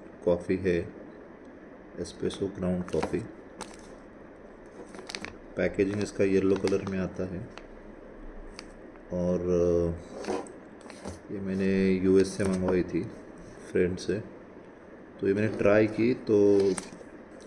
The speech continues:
ये बहुत ही अच्छी लगी मेरे को। इसका फ्लेवर बहुत ही, अ, अच्छा है और, अ, कैफीन कंटेंट भी ज़्यादा है, फ्लेवर भी बहुत strong है।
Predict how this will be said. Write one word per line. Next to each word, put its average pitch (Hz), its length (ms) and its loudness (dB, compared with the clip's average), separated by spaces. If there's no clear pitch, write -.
ये 101 160 4
बहुत 101 340 4
ही 110 100 8
अच्छी 104 280 6
लगी 98 180 8
मेरे 85 200 2
को। 107 140 -6
इसका 95 440 4
फ्लेवर 98 500 8
बहुत 95 360 4
ही, 98 320 4
अ, 87 560 0
अच्छा - 320 2
है 92 320 4
और, 90 320 0
अ, 85 640 0
कैफीन 98 340 4
कंटेंट 98 380 2
भी 98 100 4
ज़्यादा 92 280 6
है, 92 280 4
फ्लेवर 95 280 4
भी 95 140 4
बहुत 87 240 4
strong 87 380 0
है। 85 220 -4